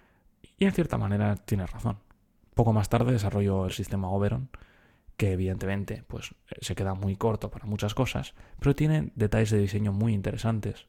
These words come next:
porque, a ver, aparte de que Niklaus Wirth, pues, era un ingeniero brillante,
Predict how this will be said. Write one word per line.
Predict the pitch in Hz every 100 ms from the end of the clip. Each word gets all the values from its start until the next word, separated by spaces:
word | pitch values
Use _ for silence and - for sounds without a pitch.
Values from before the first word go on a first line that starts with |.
| -
porque, | 95 95 92
a | -
ver, | 101 92 - _ _ _ - - -
aparte | - - 101 -
de | 104
que | 101
Niklaus | 101 104 104 101
Wirth, | 113 101 - - - - - - - - - - - - - _ -
pues, | - -
era | 101
un | 101
ingeniero | 92 101 98
brillante, | 92 95 104 101 110